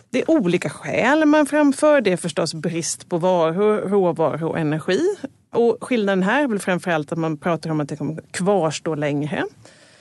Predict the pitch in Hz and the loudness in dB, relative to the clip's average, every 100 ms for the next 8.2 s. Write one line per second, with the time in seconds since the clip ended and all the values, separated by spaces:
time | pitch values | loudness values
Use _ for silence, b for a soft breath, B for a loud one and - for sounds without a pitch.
0 | b b - 285 294 359 302 240 247 208 | b b -2 0 4 2 4 2 2 2
1 | 160 151 277 320 180 - 175 175 220 339 | 0 0 0 0 -2 0 0 2 2 2
2 | 339 - - _ - - 247 240 208 220 | 0 -2 -10 _ -8 0 2 2 2 0
3 | 185 180 190 170 180 160 156 - - 175 | 0 -2 -2 0 0 0 -2 -4 -2 0
4 | 160 165 285 254 208 269 349 208 156 - | 0 2 4 4 4 2 2 2 0 2
5 | 226 180 151 - 302 339 - 262 277 220 | 2 2 0 0 0 0 -2 -2 0 2
6 | 180 180 175 160 - 175 - - 320 220 | 0 -2 -4 -4 -2 -2 -2 0 0 0
7 | - - 147 - - 440 - - - - | -2 -4 -6 -4 -2 0 -2 -4 -6 -4
8 | 156 | -4